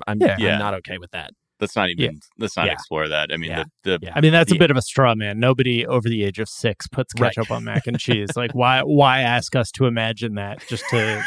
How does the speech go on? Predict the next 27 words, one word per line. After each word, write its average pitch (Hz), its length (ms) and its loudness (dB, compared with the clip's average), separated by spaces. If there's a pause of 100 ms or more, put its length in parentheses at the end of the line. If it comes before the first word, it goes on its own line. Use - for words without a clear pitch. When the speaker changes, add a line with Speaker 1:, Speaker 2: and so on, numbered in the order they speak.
Speaker 2:
like, - 140 0 (500)
<laughs> 151 160 6
Speaker 3:
You're 170 220 8
Speaker 2:
what 117 200 6
the 180 80 6
fuck 170 160 4
are 160 40 6
you 147 200 4
Speaker 3:
wasting 175 180 2
Speaker 2:
<laughs> - 40 0
Speaker 3:
valuable 120 680 6
space - 640 -2
with 87 160 -2
that 80 140 2
Speaker 2:
Right. 76 120 -2
Speaker 3:
sentence. 82 680 -4 (960)
But 143 160 6
yeah, 170 120 6
I 147 40 4
mean, 143 220 0
I, 139 180 4
I, 151 260 4 (760)
the 127 160 4
thing 160 220 2
is, 139 140 4
like, 110 180 4 (520)
uh, - 60 -8